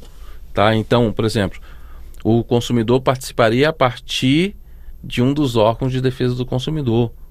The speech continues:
ou o procon, no caso, ou os, o idec, os institutos, né,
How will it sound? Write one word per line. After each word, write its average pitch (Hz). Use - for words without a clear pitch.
ou 104
o -
procon, 101
no 98
caso, 107
ou 95
os, 95
o 90
idec, 95
os 87
institutos, -
né, 104